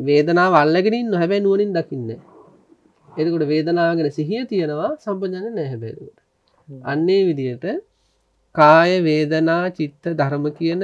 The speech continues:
Speaker 1: මෙන්න මේ, අ, කාරණා හතරෙහි හිත බැඳ තබමින් පිහිටුවමින්,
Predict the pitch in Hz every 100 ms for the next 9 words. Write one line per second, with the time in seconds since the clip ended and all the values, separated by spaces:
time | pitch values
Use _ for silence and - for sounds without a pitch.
0 | 202 180 156 156 156 165 180 226 269 _
1 | _ _ _ _ 127 123 120 165 - 147
2 | 151 160 165 160 147 139 170 156 131 135
3 | 220 381 - _ _ _ - - - -
4 | - - 170 - 220 269 285 - _ _
5 | 151 147 156 170 170 170 190 220 277 -
6 | _ - - - _ _ _ 151 147 156
7 | 180 190 196 233